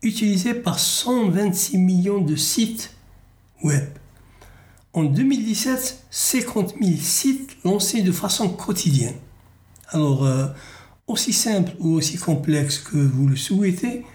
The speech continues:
WordPress est supporté par un large éventail d'extensions qui peuvent être utilisées pour transformer un blog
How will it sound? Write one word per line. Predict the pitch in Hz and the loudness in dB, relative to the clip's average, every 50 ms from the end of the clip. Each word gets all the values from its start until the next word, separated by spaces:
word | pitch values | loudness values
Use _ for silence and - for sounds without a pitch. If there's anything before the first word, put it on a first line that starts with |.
| - - - - - - _ _ - | -20 -20 -20 -20 -20 -20 _ _ -2
WordPress | 175 185 220 254 247 254 - - - - - 233 247 247 240 - - - - - | 0 0 0 0 -2 -4 -8 -12 -14 -6 -2 -2 0 0 0 -2 -4 -4 -6 -6
est | - 156 | -4 -2
supporté | - - - 226 185 - - 196 180 - - - 214 | -2 0 -2 -2 -2 0 0 -2 -2 -2 -4 -6 -6
par | 208 - 180 160 147 | -4 -2 -2 0 2
un | 143 143 139 139 151 | 2 2 2 2 2
large | 185 208 202 180 175 - - - | 0 0 0 -2 -4 -6 -8 -4
éventail | - 214 190 190 190 185 180 180 190 202 208 214 - 294 - - - - - - - - - - - - - - - | -2 0 2 2 2 2 2 2 0 0 0 0 -2 -4 -8 -12 -18 -20 -20 -20 -20 -20 -20 -20 -20 -20 -20 -10 -2
d'extensions | 147 156 208 214 - - - - 220 202 180 - - 233 220 | 0 2 2 2 0 -4 -4 -2 0 0 0 0 0 -2 -2
qui | 220 - - 185 | -2 -4 -4 -4
peuvent | - - 180 143 139 - - - | -2 0 0 0 0 -2 -2 -2
être | 165 143 - - - | -2 -2 -2 -4 -6
utilisées | - 190 - - 196 180 175 160 180 208 | -6 -6 -2 0 2 4 4 4 2 0
pour | 190 - - 156 147 - | -2 -2 -4 -4 -4 -6
transformer | - - - 214 202 208 - - 185 165 156 156 151 147 | -6 -4 -2 -2 -2 -2 -2 -2 0 2 2 2 2 2
un | 139 | 2
blog | 135 139 165 202 233 233 220 - | 2 2 2 2 0 -2 -4 -8